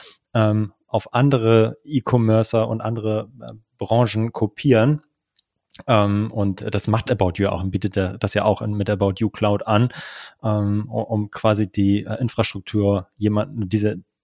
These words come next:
Technologie, ähm, Dritten zugänglich zu machen. Und deswegen ist es eigentlich eine, eine Tech-Firma, ähm, die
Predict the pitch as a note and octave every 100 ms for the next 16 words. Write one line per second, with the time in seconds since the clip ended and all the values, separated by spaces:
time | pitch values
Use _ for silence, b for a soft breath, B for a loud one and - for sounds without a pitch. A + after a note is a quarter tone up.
0 | - - A2 G#2+ G#2 A#2 G#2+ G#2 G2+ G2
1 | G2+ - - - A2 - C#3+ A2 F#2+ -
2 | G#2 F#2+ F#2+ B2+ C3+ B B B B B
3 | A#2 G#2+ G#2 - - _ _ G#2 F2+ G#2+
4 | A#2+ G#2 G2+ - _ _ - A2+ A#2 -
5 | G#2 G#2+ G2+ F#2+ - A2+ - - G2+ G#2
6 | G#2+ B2+ A2 A2+ G2+ G2 G2 G2 G2 F#2+
7 | G#2